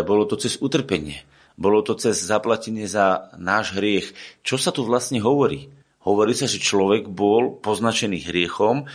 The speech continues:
hovorí sa, že človek bol poznačený, a, problémami a utrpením. A tak Pán Ježiš prišiel a všetky tie hriechy, všetko to utrpenie, všetky tie bolesti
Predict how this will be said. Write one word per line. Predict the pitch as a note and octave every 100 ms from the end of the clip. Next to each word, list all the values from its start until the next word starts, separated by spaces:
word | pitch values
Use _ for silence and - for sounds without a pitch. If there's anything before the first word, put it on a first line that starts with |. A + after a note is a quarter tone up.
| - -
hovorí | G#2+ G#2 A2+
sa, | B2
že | A2+
človek | F#2+ G#2+ G#2
bol | G#2+ G2+
poznačený, | G2+ G2+ A2+ - G#2 F#2 D#2
a, | - F2 E2 D#2 D#2
problémami | - G#2+ G#2 A2 G#2 G2+ G#2+ C3 C#3 - - _ -
a | F#2+ F2+ E2+ -
utrpením. | G#2 - - G#2+ G#2+ B2 F3 F3 _ - - -
A | -
tak | - -
Pán | A#2+ D3 A2+
Ježiš | A2 B2 -
prišiel | - E2+ - G#2 C#3 - _
a | -
všetky | - - E3 - D#3+
tie | - F2+
hriechy, | F2 F2+ D#2+ - B2+
všetko | - B2+ - B2+
to | G2+
utrpenie, | F2+ G2 - G2+ G2 G2+
všetky | G2+ F#2 - B2+
tie | G#2
bolesti | F2+ F2 F2 - G#2 A#2+